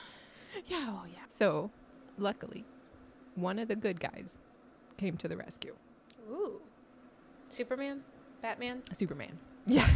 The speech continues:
Speaker 1: <laughs> Doctor Superman.
Speaker 2: Doctor Superman.
Speaker 1: <laughs> He went to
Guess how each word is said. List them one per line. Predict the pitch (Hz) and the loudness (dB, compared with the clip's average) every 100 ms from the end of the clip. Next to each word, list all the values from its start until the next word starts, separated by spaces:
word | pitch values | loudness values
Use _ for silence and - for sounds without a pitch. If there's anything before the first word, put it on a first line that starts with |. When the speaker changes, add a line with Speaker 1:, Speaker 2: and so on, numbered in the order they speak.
| - | 10
Speaker 1:
<laughs> | 294 185 | 8 6
Doctor | - 190 285 | 4 4 2
Superman. | 247 214 165 160 123 | 2 2 2 2 4
Speaker 2:
Doctor | 233 269 302 370 392 | 6 8 8 8 6
Superman. | - 262 302 202 190 269 180 - - | 6 4 2 -2 -4 -6 -4 -6 -6
Speaker 1:
<laughs> | - - - - - - 523 453 - | -10 -14 -16 -12 -12 -12 -10 -8 0
He | 269 | 2
went | 247 220 | 4 2
to | - | 0